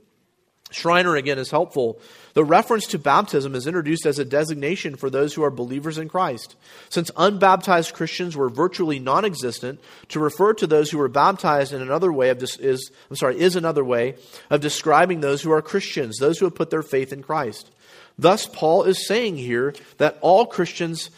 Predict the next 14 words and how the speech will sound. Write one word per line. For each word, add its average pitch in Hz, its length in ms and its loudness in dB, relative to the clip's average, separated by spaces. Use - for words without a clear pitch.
have 151 160 -2
participated 170 720 0
in 139 120 -6
the 135 60 -2
death 143 320 0
and 156 120 -8
burial 147 340 2
of 131 220 -4
Christ, 180 480 0
for 151 120 -4
all 180 200 4
Christians 170 420 -6
had 147 240 0
received 139 540 -8